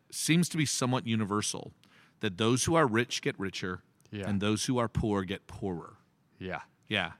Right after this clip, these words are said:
Speaker 2: Uh,
Speaker 1: So thoughts?
Speaker 2: to not, yeah, it's not, this word can be so generically used, and so I don't, it, but it just kind of does encapsulate. Spiritually speaking is kind of
Speaker 1: Yeah.
Speaker 2: what we're, we're meaning. It, uh, those,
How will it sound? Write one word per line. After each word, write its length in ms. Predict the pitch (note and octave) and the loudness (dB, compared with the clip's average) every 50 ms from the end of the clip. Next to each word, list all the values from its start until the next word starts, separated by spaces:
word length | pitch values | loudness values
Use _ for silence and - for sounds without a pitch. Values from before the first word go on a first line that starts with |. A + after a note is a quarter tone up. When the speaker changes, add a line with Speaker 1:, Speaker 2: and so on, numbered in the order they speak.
| _ _ | _ _
Speaker 2:
Uh, 400 | A#2 A2 G#2 G2 F#2+ F#2+ F#2+ - - | -2 -2 0 0 -2 -2 -4 -4 -6
Speaker 1:
So 180 | - - D3 B2 | -4 -2 -2 0
thoughts? 480 | - A3 G3+ C3 - - - - - - _ | 4 4 4 4 4 0 -6 -12 -12 -8 _
Speaker 2:
to 100 | - D3 | 2 2
not, 340 | C3+ C3+ C3+ C3 B2+ - C3+ | 4 4 4 4 2 0 0
yeah, 220 | C3+ C3+ A#2 A2 A2 | 0 2 2 2 0
it's 140 | A2 - D3 | 0 2 4
not, 260 | D#3 D3+ C3 - - - - - - - | 4 4 4 2 -2 -12 -20 -20 0 6
this 240 | D3+ E3 D3 - | 8 8 8 8
word 440 | D3+ D3 D3+ D3 C#3+ C#3 C3 A#2+ G#2+ - - - | 4 4 6 6 8 6 6 4 0 -4 -8 -4
can 140 | C3+ C3 | -4 -2
be 140 | A2+ A#2+ G#2+ | 0 0 -2
so 300 | - - - F#3 F3 D#3+ | 0 2 4 6 6 6
generically 540 | A#2 G#2 B2+ B2+ C3 B2 A#2 - - A#2+ A2 | 4 2 0 2 2 0 -2 -4 -8 -8 -6
used, 540 | G#2 A2 A2 G#2 G2 G2+ G2+ - - - - - B2+ - - - D3 | -4 -4 -4 -4 -6 -8 -10 -10 -12 -12 -16 -18 -20 -20 -18 -12 -8
and 340 | C3+ B2 A2+ A2 G#2 E2+ - | -6 -4 -4 -4 -6 -4 0
so 140 | - B2+ | 2 2
I 100 | A2+ A#2+ | 4 4
don't, 240 | A#2 A#2 A2+ A2 - - | 4 2 0 -2 -6 -8
it, 180 | - C#3 B2+ A#2+ | -8 -8 -4 -2
but 140 | B2+ C3 A#2+ | 0 0 0
it 60 | A#2 | 0
just 200 | A2 C#3 A#2+ - | 0 -2 -2 0
kind 160 | - C#3 B2+ | 0 0 0
of 80 | A#2 A2 | 2 2
does 180 | B2+ A#2+ G#2 | 2 2 2
encapsulate. 640 | G#2+ G#2 - B2 B2 G#2+ - - A2 G2+ F#2 F#2+ G#2 - - - - - - - _ | 0 -2 2 2 2 2 2 0 -2 -2 -2 -2 -4 -6 -10 -18 -20 -20 -20 -14 _
Spiritually 760 | - - - - - F#3 E3+ D#3+ D3 - - - C#3+ C3+ A#2+ | -2 0 0 4 8 10 10 10 10 6 2 2 2 2 2
speaking 500 | - - - D3+ C3 - - G2 F2 F2 | 2 2 2 2 2 2 -2 -4 -4 -4
is 160 | F2 - - | -2 -4 -2
kind 200 | - C#3 B2 G#2+ | 0 2 2 2
of 140 | G2+ F#2+ F2+ | 0 0 2
Speaker 1:
Yeah. 120 | A2+ A#2 | 2 2
Speaker 2:
what 120 | A2 F2+ A2+ | 2 0 -2
we're, 300 | A#2 A2 G#2 G2 G2 G2+ | -2 0 0 0 0 0
we're 140 | A2 G#2+ G2 | 0 0 0
meaning. 380 | G#2 G#2+ G2+ F#2+ F2+ F#2 G2 | 0 0 0 0 -2 -2 -2
It, 260 | A2 A2 A#2 A#2+ - - | 0 0 0 0 0 0
uh, 320 | B2+ A#2+ A#2+ A2+ A2 A2 G#2+ | 2 4 4 6 4 4 4
those, 460 | A2 B2 C3 C#3 C#3+ C#3+ C3 - | 6 8 10 10 10 10 8 4